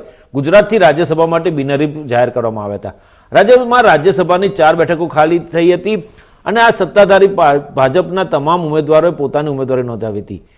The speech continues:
એક અધિકારીએ કહ્યું હતું કે ગુજરાતથી રાજ્યસભા મ-, ચૂંટણી માટે ચાર ખાલી બેઠકો પર કોઈ અન્ય ઉમેદવારોએ ઉમેદવારી નહોતી કરી. રિટર્નિંગ ઓફિસર રી-, રીતા મહેતાએ નડ્ડા સહિત તમામ ચાર ભાજપના ઉમેદવારોને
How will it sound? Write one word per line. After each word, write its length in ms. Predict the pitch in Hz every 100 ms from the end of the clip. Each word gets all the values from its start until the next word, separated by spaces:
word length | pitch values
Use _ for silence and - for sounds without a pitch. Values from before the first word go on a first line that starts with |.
| _ _ -
એક 140 | 220
અધિકારીએ 420 | 214 220 220 226
કહ્યું 300 | 226 214 226
હતું 240 | 226 233 214
કે 100 | 240
ગુજરાતથી 600 | 180 139 160 175 139 208
રાજ્યસભા 640 | 165 139 160 165 135 160
મ-, 200 | 160 151
ચૂંટણી 300 | 135 143 156
માટે 300 | 160 170 180
ચાર 360 | 147 143 139 156
ખાલી 320 | 135 135 147
બેઠકો 460 | 135 120 139 135 156
પર 240 | 165 131 - - _ _
કોઈ 220 | 190 214
અન્ય 240 | 175 151 185
ઉમેદવારોએ 720 | 180 160 165 156 160 165 185
ઉમેદવારી 540 | 180 139 143 151 156
નહોતી 280 | 151 131 160
કરી. 360 | 160 196 202 120 - _ _ _ _ -
રિટર્નિંગ 400 | 151 208 233 220
ઓફિસર 680 | 202 190 196 208 214 202 165
રી-, 260 | 156 156 160 143
રીતા 420 | 151 160 190 196
મહેતાએ 560 | 170 143 170 175 185 185
નડ્ડા 460 | 165 131 135 170
સહિત 300 | 165 160 160
તમામ 400 | 165 139 147 156
ચાર 280 | 147 135 147
ભાજપના 460 | 127 123 139 139 139
ઉમેદવારોને 600 | 123 131 160 165 143